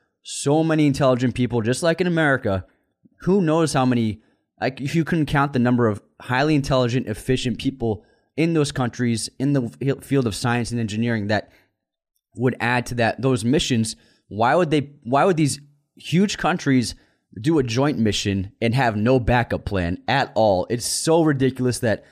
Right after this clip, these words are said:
nobody had a backup plan if their mission failed. It just, there, when all of their rockets explode in this one scene that's, like, thirty seconds long at the end of the movie, I was just, like, rolling my eyes, like,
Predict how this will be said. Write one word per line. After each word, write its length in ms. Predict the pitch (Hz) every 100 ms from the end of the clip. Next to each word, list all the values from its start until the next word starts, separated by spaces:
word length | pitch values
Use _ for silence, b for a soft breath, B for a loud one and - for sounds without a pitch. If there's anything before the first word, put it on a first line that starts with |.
| b b
nobody 520 | 113 147 165 160 147
had 180 | 139 123
a 40 | 110
backup 400 | 117 113 120 -
plan 420 | 120 110 110 b b b
if 180 | 95 113
their 260 | 110 120 127
mission 480 | 117 123 - 113 95
failed. 400 | - 117 101 95
It 80 | 127
just, 340 | 135 147 - b b b _
there, 280 | 135 160 156
when 320 | 139 139 135
all 180 | 139 165
of 100 | 160
their 120 | 170
rockets 580 | 127 113 139 139 143 131
explode 560 | 110 - 135 143 131 110
in 200 | 113 113
this 180 | 110
one 220 | 117 139 160
scene 320 | 156 185 147
that's, 200 | 117 -
like, 260 | 120 -
thirty 220 | - 160 180
seconds 360 | 151 160 170
long 280 | 165 170 135
at 140 | 95 -
the 160 | 120
end 140 | 135 139
of 40 |
the 60 | 127
movie, 420 | 131 147 113 107 B B B -
I 140 | 147
was 100 | 165
just, 200 | 143 143
like, 180 | 135 110
rolling 240 | 131 139
my 100 | 131
eyes, 300 | 107 120 113
like, 140 | 101